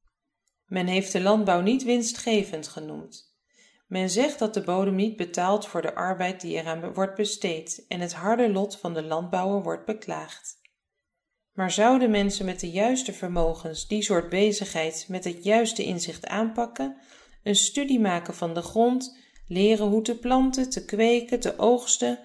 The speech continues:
meer bemoedigende resultaten zouden gezien worden.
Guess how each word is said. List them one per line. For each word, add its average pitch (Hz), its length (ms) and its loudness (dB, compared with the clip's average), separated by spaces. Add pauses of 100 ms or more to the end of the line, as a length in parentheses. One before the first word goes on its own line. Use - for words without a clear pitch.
(420)
meer 226 340 4
bemoedigende 208 560 2
resultaten 175 680 -2
zouden 165 280 -2
gezien 165 420 -4
worden. 156 360 -10